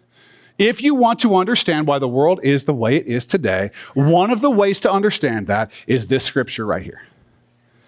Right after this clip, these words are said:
There are people who are like, "I don't understand. I don't understand. Why do these things happen?" This is why they happen. Rejecting God as the creator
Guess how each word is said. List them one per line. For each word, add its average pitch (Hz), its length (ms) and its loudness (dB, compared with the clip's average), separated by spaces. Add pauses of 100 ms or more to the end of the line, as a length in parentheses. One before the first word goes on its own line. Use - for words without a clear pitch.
(420)
There 165 140 2
are - 20 2
people 165 200 2
who 151 60 2
are 160 40 4
like, 139 100 0
"I 156 160 0
don't 262 240 2
understand. 240 880 2 (380)
I 170 120 2
don't 240 340 0
understand. 160 680 -2 (680)
Why 202 240 2
do 202 100 -2
these 190 200 2
things 165 240 -2
happen?" - 380 -8 (1200)
This 123 380 -2
is 123 100 -4
why 107 200 -2
they 101 100 -4
happen. - 340 -14 (1600)
Rejecting 147 720 0
God 123 300 0
as 113 180 -4
the 107 80 -8
creator 98 680 -2